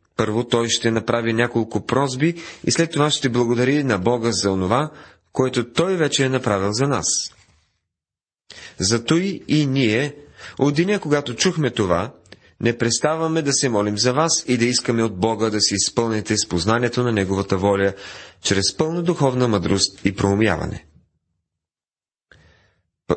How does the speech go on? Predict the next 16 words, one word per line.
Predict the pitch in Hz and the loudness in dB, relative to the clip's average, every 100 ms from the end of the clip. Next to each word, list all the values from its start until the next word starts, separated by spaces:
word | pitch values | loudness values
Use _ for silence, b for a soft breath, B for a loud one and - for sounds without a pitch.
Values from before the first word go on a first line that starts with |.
| - | -4
ко-, | - 104 - - | -2 -2 -2 -6
послание | - 104 113 98 | -2 2 2 2
към | 92 90 | 0 -2
Колосяните, | - 85 - 117 123 123 147 | 0 0 2 0 0 0 -2
глава | - 82 87 - | 0 -2 -2 -2
първа, | 117 110 110 | 0 0 -2
стих | - 92 | 0 0
девети. | 101 95 78 - - - _ _ - b b b b b - | 0 0 -4 -8 -18 -20 _ _ -20 b b b b b -4
Първото | 240 254 233 | -2 0 2
нещо, | 185 170 156 | 2 2 0
за | 139 | 2
което | 147 131 127 | 0 0 0
се | 120 | 2
моли | 104 107 92 87 - - - | 4 4 2 0 -4 -10 -2
Павел, | 82 82 120 147 | -2 2 0 0
бе | 98 113 | 0 -2